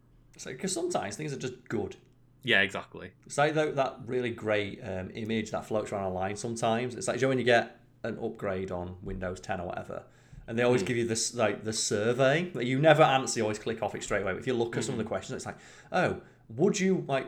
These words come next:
Speaker 1: uh, on a scale of one to ten, how likely are you to recommend Windows ten to a friend?" And it's like,
Speaker 2: Oh, yeah.
Speaker 1: "Other," and the person just writes at the bottom,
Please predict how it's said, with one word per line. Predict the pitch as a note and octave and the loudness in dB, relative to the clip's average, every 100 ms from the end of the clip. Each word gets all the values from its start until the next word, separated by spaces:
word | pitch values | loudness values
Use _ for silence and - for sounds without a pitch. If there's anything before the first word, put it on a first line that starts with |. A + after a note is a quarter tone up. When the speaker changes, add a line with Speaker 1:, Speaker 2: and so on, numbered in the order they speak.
| - | -4
Speaker 1:
uh, | B2 A#2+ | -2 0
on | D3 | 0
a | D3+ | 0
scale | - E3 E3 | 2 4 4
of | C#3+ | 2
one | C#3+ C#3 | -2 0
to | C#3+ | -2
ten, | C#3+ A#2 F#2+ | 0 2 2
how | A2 G#2 | 0 0
likely | G2 G#2 G#2+ A#2+ | 2 0 0 -4
are | G#2+ G#2+ | 0 0
you | G#2 G#2 | 0 -4
to | F#2 A2 | -4 -6
recommend | G#2 G2+ - G#2 F#2+ A2 | -2 -2 -2 -4 -4 -4
Windows | G#2+ G#2 G2 F#2+ | -4 -2 0 -2
ten | - G2+ F#2+ | -2 -4 -2
to | G2+ | -4
a | F#2 | -4
friend?" | G2+ F2+ G2+ A#2 - - - _ - | -2 -2 -2 -8 -14 -20 -20 _ -6
And | B2 | -2
it's | B2 | 4
like, | B2+ | 6
Speaker 2:
Oh, | A2 | 6
yeah. | G2+ | 4
Speaker 1:
"Other," | G#2 C3+ C#3 C3+ | 6 8 6 6
and | B2+ | 4
the | |
person | C#3+ C3 | 4 4
just | C#3 | 4
writes | C3+ | 4
at | - | 4
the | |
bottom, | B2+ G#2 F#2+ | 2 4 2